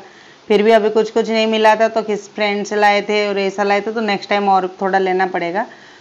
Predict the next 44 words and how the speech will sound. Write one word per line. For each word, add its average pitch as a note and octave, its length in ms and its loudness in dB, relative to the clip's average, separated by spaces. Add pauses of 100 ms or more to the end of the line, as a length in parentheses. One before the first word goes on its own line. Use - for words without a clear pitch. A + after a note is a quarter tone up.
(140)
तो F#3 60 -2
यहाँ G3 180 2
पे G#3+ 120 -2
देखिए, G#3+ 320 0
बस G#3+ 240 0
ये G#3+ 60 -2
मटका G#3 360 -2
लाए G#3 320 2
थे A3+ 240 -4
जो, G3 140 -2 (220)
उम, G3 640 -6
रहता G3+ 300 -2
है, A3+ 60 -2
तो C4 120 -2
उसको A3 240 -2
पहले G3+ 280 0
white F#3+ 280 2
color G3+ 260 0
कर G3+ 180 0
लिए। G#3 200 -2
White G3 280 2
color G3 260 0
सूखने F#3+ 360 -6
के G3 80 -2
बाद G3+ 240 0
उसमें G3 400 -6 (540)
लेस F#3 300 0
वगैरह F#3 320 -2
चु-, F3+ 160 -12
तब F3+ 180 -4
ये F3+ 300 -4 (120)
बारह G3 400 4
चालीस F#3+ 520 2
हो G3 80 2
रहा F3+ 160 0
था, B3 120 -2
एक F#3+ 320 0
बजने F#3 440 -2
ही F3+ 60 -2
जा F3 180 0
रहा E3+ 180 -2
था, E3+ 180 -12 (460)
तो G3+ 80 -4
लेस G3+ 400 2